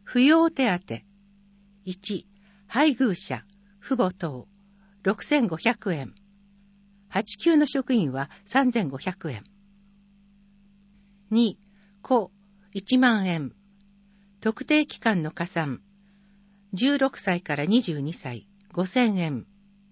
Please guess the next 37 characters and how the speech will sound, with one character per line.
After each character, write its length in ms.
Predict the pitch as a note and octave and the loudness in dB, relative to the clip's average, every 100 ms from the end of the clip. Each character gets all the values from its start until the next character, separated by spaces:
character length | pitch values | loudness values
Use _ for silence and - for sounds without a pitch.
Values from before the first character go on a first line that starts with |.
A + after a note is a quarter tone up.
| _ _ _ _ _ _ _ _ | _ _ _ _ _ _ _ _
住 240 | F3+ D#4 F4 | 2 2 4
居 180 | C4+ | 0
手 140 | C4 A3+ | 0 -2
当。 360 | F3 - G#3+ - _ _ _ - | -2 -4 -12 -14 _ _ _ -12
一、 400 | F3+ - - F#3 - - - - _ - - | -12 -8 -8 -8 -10 -20 -20 -20 _ -20 -4
借 360 | - A3+ C4 | -2 0 2
家 160 | B3+ B3+ | 2 2
居 240 | - A#3+ | 2 0
住 200 | G#3+ E3+ | 2 0
者。 260 | - A#2+ - _ _ _ _ _ _ _ _ | -2 -10 -12 _ _ _ _ _ _ _ _
家 140 | F#3+ | -2
賃 220 | G#3 C#4 C#4+ | 0 0 2
額 260 | A#3+ G#3+ | 2 0
に 120 | F3 | -2
応 200 | F3+ G#3+ | 0 0
じ 140 | G3+ - | 0 -2
た 140 | F3 | -4
額。 380 | D#3+ E3 - A#2 _ _ _ _ _ _ _ _ | -4 -8 -14 -18 _ _ _ _ _ _ _ _
最 280 | - A#3 C#4+ | -4 0 0
高 300 | - A#3 A3 | 0 0 0
支 160 | A3 - | -2 -2
給 240 | B3+ C4+ | 2 2
限 220 | A3+ A3 | 2 2
度 120 | F#3+ D3+ | 0 -4
額、 360 | - - C3+ - _ _ _ _ - | -8 -8 -12 -12 _ _ _ _ -4
二 120 | F#3+ | 2
万 220 | B3+ A#3 | 4 4
七 240 | D#3 F3 G3 | 0 -4 -4
千 280 | F#3+ F3 | -4 -4
円。 240 | D3 C3+ A#2 _ _ _ _ _ _ _ _ _ _ _ | -4 -8 -10 _ _ _ _ _ _ _ _ _ _ _
二、 240 | A3+ A3+ - _ _ _ _ _ | 0 0 -2 _ _ _ _ _
持 180 | G3 G#3+ | -2 -2
ち 340 | - D#4 D4 | 2 2 4
家 120 | B3 B3 | 2 2
居 180 | - | 0
住 200 | G#3 G3+ | 0 0
者、 320 | D#3+ - C3 | 0 -4 -4